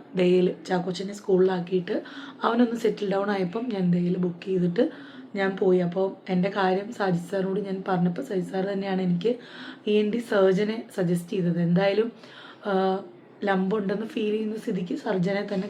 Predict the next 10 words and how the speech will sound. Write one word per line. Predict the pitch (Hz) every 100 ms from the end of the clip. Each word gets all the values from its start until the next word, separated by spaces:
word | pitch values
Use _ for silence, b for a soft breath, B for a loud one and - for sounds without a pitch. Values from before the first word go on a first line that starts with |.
| 202
കാണിക്കാം | 190 185 175 220 B B B B - 214
എന്ന് | 208 214
പറഞ്ഞിട്ട് | 214 190 190 175 320 - - 196
മൂപ്പരെന്നെ | 185 190 185 185 247 - -
അങ്ങോട്ട് | 180 180 202
കൊണ്ടുപോയി. | 190 175 180 180 170 247 311 B B B B B B B B -
അപ്പോൾ | 196 185 175 - - -
ഡോക്ടർ | 180 180 180
ജോസഫിനെയാണ് | 185 180 185 - 180 214 220 196 185
ഞാൻ | 185